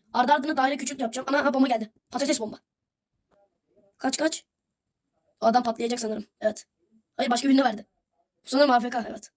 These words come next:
Patladı. Dırırı. Buna yaklaşırsa, Allah, kim canımı azalttı. Şunun yanına yaklaşırsak kız gibi böyle oluyoruz. Ben, bana, ben tabii değmediğim için içine, Allah.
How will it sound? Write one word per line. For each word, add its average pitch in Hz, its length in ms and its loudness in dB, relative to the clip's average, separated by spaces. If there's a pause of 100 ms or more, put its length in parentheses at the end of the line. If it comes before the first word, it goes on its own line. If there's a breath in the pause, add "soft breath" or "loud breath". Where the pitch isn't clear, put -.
Patladı. - 340 -8 (320)
Dırırı. 269 400 0 (340 soft breath)
Buna 294 120 6
yaklaşırsa, 294 520 0
Allah, 240 280 -2 (100)
kim 254 120 -2
canımı 233 160 -2
azalttı. 220 280 -8 (1400)
Şunun 285 140 2
yanına 285 160 6
yaklaşırsak 269 420 -2
kız 269 140 -2
gibi 254 140 0
böyle 262 180 2
oluyoruz. 220 320 -4 (380)
Ben, 254 240 0
bana, 254 260 2
ben 254 100 2
tabii 254 180 -2
değmediğim 254 280 2
için 254 120 0
içine, 294 240 0
Allah. 311 640 0